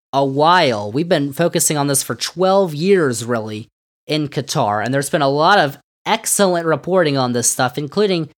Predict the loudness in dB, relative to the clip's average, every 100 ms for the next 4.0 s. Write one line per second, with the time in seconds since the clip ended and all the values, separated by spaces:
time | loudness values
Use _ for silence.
0 | _ _ _ 0 0 0 -2 0 0 2
1 | 0 0 -2 -2 -2 0 0 -2 -2 -2
2 | 2 0 0 -4 -2 -2 -4 -4 -2 -2
3 | -4 -4 -4 -4 -4 -2 -2 -2 -6 -6